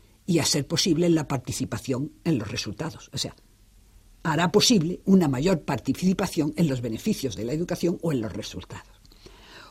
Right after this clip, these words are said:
Hoy hablamos de cohesión social, en lugar de hablar, como antes, más de, mm,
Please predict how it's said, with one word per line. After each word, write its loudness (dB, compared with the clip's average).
Hoy 8
hablamos 0
de 4
cohesión 4
social, -6
en 8
lugar 6
de 2
hablar, -2
como 4
antes, 4
más 4
de, 6
mm, -2